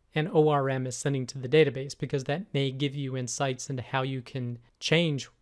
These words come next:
what you're asking the O R M to do, or perhaps drop down to using raw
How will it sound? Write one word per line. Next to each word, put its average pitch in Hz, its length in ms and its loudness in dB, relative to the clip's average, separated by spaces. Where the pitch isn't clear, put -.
what 151 160 -2
you're 147 120 -2
asking 135 340 -2
the 139 140 -2
O 135 140 2
R 127 180 0
M 127 140 -4
to 131 100 -4
do, 143 300 0
or 127 140 -6
perhaps - 580 -10
drop - 260 -4
down 131 180 -4
to 127 60 -8
using 123 340 -6
raw 127 220 -6